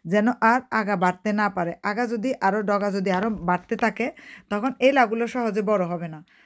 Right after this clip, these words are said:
সুপারফুডের মধ্যে আমি দিচ্ছি দেখেন, পেঁয়াজ এবং রসুন, একটা পেঁয়াজ, হাফ রসুন আমি এভাবে ভিজিয়ে রাখি চব্বিশ ঘন্টা। চব্বিশ ঘন্টা পরে এখানে আমি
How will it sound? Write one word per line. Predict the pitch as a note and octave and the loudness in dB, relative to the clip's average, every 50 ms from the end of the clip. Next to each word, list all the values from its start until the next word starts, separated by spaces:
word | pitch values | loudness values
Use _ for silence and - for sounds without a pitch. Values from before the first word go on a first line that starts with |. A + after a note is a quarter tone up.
| _ _ - | _ _ -14
সুপারফুডের | - B3+ B3+ D4 C#4 A#3 C#4+ C4+ C#4+ C#4 C#4 | -6 -2 0 0 0 0 0 -2 0 0 -2
মধ্যে | C#4 A#3+ C4+ B3+ | -2 0 0 2
আমি | B3 B3+ G#3+ | 2 2 0
দিচ্ছি | A#3+ - - - B3 A3+ | -2 -4 -4 -4 -2 -2
দেখেন, | G#3+ G#3 A#3 B3 A#3+ A#3 - | -2 -2 -4 -6 -6 -6 -6
পেঁয়াজ | A#3+ A#3 A#3 A#3+ B3+ B3+ B3+ - - - | -2 0 2 2 2 0 -2 -6 -4 -2
এবং | G3 G3 G#3+ A3 G3 | 0 0 0 0 0
রসুন, | F#3 E3 F#3+ F#3 F#3 F#3+ | -2 -2 0 0 -2 -2
একটা | F#3+ - A#3 A3+ - | 0 -2 -4 -4 -2
পেঁয়াজ, | B3 A3+ G#3+ G#3+ A#3 A3+ - G#3 | 0 0 0 0 0 -2 -4 -4
হাফ | F#3+ G#3+ G#3+ G#3+ - G3+ G#3 | -2 -2 -2 -2 -2 -4 -4
রসুন | G#3 F#3+ - C4 C#4 F4+ - - - - - - - - _ - G3 | -2 -2 -2 -4 -6 -6 -8 -18 -20 -20 -20 -20 -20 -12 _ -2 0
আমি | G3+ A#3+ B3+ - - A3 | 0 0 0 2 2 2
এভাবে | G3 A3+ A#3 - - D#4 - _ _ _ _ _ _ - | 2 2 2 2 0 0 -2 _ _ _ _ _ _ -2
ভিজিয়ে | G3+ F#3+ F3+ A3+ A3 G3 A#3+ A#3 A3+ A3 | 0 2 2 2 2 4 4 4 4 4
রাখি | G#3+ G3+ G3+ A3+ B3+ C#4+ - _ - | 2 0 -2 -4 -6 -6 -8 _ -6
চব্বিশ | A#3 G#3 F#3 G3 F3+ E3+ | -4 -2 -2 -2 -2 -2
ঘন্টা। | F#3+ F3+ E3+ F3 D#3 D#3 - | -4 -6 -6 -6 -10 -8 -6
চব্বিশ | G#3+ G#3 F#3 G#3+ G#3 A#3 | -6 -6 -4 -4 -4 -2
ঘন্টা | A#3 A3+ B3+ B3 | -2 -2 -2 0
পরে | B3+ B3+ A#3 A3+ | 0 0 0 0
এখানে | G#3+ A#3 A#3 A#3 | 0 0 0 0
আমি | A3+ B3 | 0 -2